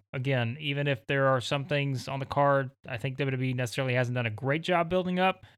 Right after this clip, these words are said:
Uh, and, uh, you know, others have been okay, but I think this one is easily, uh, certainly, you know, at the very top in terms of what you're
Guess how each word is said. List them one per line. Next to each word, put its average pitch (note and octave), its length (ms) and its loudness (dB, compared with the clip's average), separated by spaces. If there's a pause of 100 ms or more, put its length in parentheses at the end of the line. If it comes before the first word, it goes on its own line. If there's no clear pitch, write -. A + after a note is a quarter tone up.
(180)
Uh, A#2 440 0
and, B2 600 -2
uh, A#2+ 260 0
you D3+ 80 -6
know, G#2+ 160 -2 (240)
others D3 480 2 (180)
have C3+ 160 0
been C#3+ 120 4
okay, F#3+ 500 4 (100)
but C#3+ 100 4
I C3 60 4
think C3 220 0
this D3+ 160 2
one C3 160 0
is A#2+ 160 -4
easily, C#3+ 480 -2 (380)
uh, A2+ 200 -2
certainly, C#3+ 460 -2
you C#3+ 80 -8
know, A2+ 160 -4 (100)
at C#3 100 -6
the C3+ 60 -2
very E3 200 8
top A#2 420 0
in C3 80 -4
terms B2+ 380 0
of A2+ 180 -4
what C#3 320 -2
you're B2 240 0